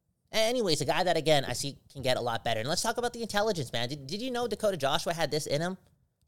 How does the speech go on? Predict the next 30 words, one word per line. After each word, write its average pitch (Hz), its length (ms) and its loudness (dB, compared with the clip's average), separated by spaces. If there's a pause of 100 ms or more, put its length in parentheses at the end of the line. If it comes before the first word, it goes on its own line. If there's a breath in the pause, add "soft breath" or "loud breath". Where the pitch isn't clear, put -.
Breaking 165 300 4
up 160 140 0
plays, 160 360 2
reading 147 300 -4
plays, 151 340 2
being 147 260 -4
ahead 117 260 2
of 147 120 0
it. 170 180 0 (1300)
I 131 120 -2
think 185 200 -4 (100)
playing 165 260 2
with 147 140 -2
Teddy 156 260 -4
Blueger 143 540 0 (1700)
and 170 180 0
Pius 190 280 -4
Suter 190 440 2 (100)
for 143 100 0
the 135 60 6
whole 151 200 -2
season 156 340 0
so 156 200 2
far 180 380 4 (720)
has 120 140 -2
done 139 140 6
a 131 60 0
lot 120 280 0
for 151 120 4
him, 165 220 0